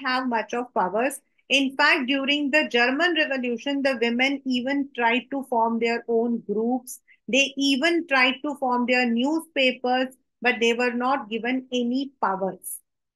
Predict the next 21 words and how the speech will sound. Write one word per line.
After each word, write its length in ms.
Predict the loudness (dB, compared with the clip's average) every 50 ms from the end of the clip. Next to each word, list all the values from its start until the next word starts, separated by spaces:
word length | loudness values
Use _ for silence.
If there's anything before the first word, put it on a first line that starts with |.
| _ _ _ _ _ _ _ _
It 160 | 0 0 2 4
was 240 | 6 6 6 6 4
ultimately 640 | 4 2 2 2 2 2 4 4 2 2 2 0 2
in 60 | 2
eighteen 380 | 2 2 0 0 -2 -2 -2 0
forty-eight 460 | 0 0 0 0 0 0 -2 -2 -2 -2
when 200 | -2 -4 -4 -4 _ -2
French 380 | 0 2 2 4 2 0 -2 -2
के, 240 | 0 2 2 2 2 0
फ्रांस 380 | 0 0 2 2 2 0 0 0
के 180 | -2 -2 0
जो 120 | 0 -2 -2
ल-, 340 | -2 -2 -2 -2 -4 -8 -8 -4
मतलब 240 | -2 -2 -2 -2 -2
कि 100 | -4 -2 -2
women 280 | 0 0 0 0 0
थे, 140 | 0 0 2
they 180 | 2 0 0 0
had 240 | 0 -2 -2 -2 -2
got 280 | 0 0 0 0 0 -2
the 100 | -4 -6